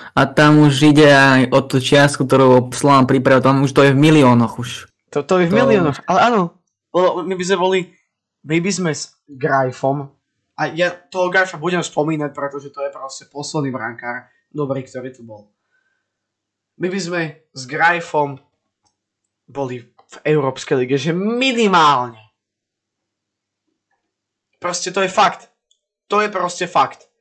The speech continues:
Speaker 2: Fakt je to, že Grajf by z tých dvoch gólov mal tri.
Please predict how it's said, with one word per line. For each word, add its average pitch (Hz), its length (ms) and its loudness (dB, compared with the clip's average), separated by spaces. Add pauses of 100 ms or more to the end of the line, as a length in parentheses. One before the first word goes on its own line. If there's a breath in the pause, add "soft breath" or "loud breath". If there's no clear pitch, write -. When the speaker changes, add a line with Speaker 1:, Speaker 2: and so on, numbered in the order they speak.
(680)
Speaker 2:
Fakt 196 320 -2
je 190 80 0
to, 170 400 -4
že 143 160 -12
Grajf 160 400 0
by 170 160 -10
z - 80 -8
tých 156 240 -10
dvoch 170 240 -8
gólov 135 640 -4
mal 127 480 -2
tri. 160 400 -6